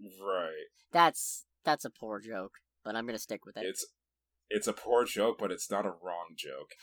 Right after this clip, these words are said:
Speaker 2: Oh, it's very wrong. It's just not
Speaker 1: <laughs>
Speaker 2: incorrect.
Speaker 1: Mm. <laughs>
Speaker 2: Hoo boy. It's also said that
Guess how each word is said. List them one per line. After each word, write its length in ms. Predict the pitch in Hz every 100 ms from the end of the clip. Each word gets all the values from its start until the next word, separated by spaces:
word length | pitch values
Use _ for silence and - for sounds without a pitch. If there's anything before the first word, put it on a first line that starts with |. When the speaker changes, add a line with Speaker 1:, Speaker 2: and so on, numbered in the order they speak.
| -
Speaker 2:
Oh, 140 | 202
it's 120 | 202 180
very 300 | 180 190 135
wrong. 440 | 117 101 156 180 _ _ _ _
It's 160 | 160 -
just 240 | 196 -
not 260 | 185 170 - -
Speaker 1:
<laughs> 180 | 262
Speaker 2:
incorrect. 840 | 170 190 - 147 127 156 135 147 - _ - _ - - _ _ _ -
Speaker 1:
Mm. 500 | 135 123 113 107 107 _ _ _ _ _ _ _
<laughs> 100 | 127 - 151 - 151 - 151 - 147 - 147 _ 135 _ _ _ _ _ _ _ _ _
Speaker 2:
Hoo 140 | 165 165
boy. 440 | 135 113 101 165 _ _ _ _ _ _ _ _ _ _ _ - - - -
It's 140 | 185
also 280 | 233 220 202
said 340 | - 180 160
that 280 | 143 139 123